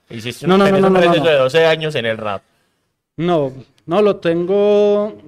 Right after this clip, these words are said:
Speaker 2: en receso en cierto modo.
Speaker 1: Sí.
Speaker 2: O sea, cierto, produciendo, porque el último disco que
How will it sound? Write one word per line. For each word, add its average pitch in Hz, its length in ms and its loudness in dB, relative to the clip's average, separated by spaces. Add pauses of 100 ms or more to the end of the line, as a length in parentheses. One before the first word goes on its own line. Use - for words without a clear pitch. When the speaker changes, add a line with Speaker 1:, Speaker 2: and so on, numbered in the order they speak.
Speaker 2:
en 196 160 0
receso 202 360 0
en 233 60 -2
cierto 196 320 0
modo. 135 380 0 (180)
Speaker 1:
Sí. - 160 -12
Speaker 2:
O - 20 -6
sea, 127 360 -4 (340)
cierto, 160 220 -8
produciendo, 151 440 -4
porque 175 200 -6
el 151 60 -4
último 156 340 -4
disco 143 240 -10
que 135 460 -6